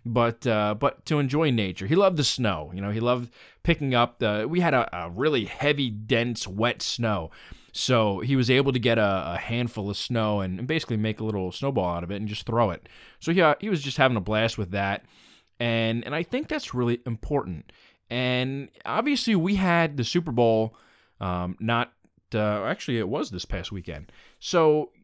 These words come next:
you know, w-, with the N F L season over and done with, uh, people are kinda like, "Oh, well, we'll have to wait until preseason starts towards the end of the year and, and everything else." But the N F L actually doesn't stop in terms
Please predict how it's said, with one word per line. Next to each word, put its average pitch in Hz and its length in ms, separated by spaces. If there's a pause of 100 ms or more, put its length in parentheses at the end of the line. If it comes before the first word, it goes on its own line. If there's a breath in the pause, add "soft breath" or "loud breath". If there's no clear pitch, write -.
you 170 140
know, 131 240
w-, 170 260
with 175 200
the - 100
N 208 120
F 262 120
L 196 140
season 147 420 (100)
over 123 340
and 120 220
done 92 240
with, 87 360 (640)
uh, 117 300 (1080)
people 165 280
are 135 80
kinda 135 260
like, 113 240
"Oh, 127 320
well, 101 420
we'll 120 140
have 113 160
to 104 80
wait 101 200
until 98 240
preseason 156 480
starts 127 560
towards 101 280
the 98 60
end 95 140
of 85 80
the 90 80
year 113 580
and, 104 140
and 104 120
everything 104 340
else." 98 280
But 104 280 (920 soft breath)
the 147 100
N 233 100
F 285 140
L 220 160
actually 156 320
doesn't 113 340
stop - 580
in 104 140
terms 120 420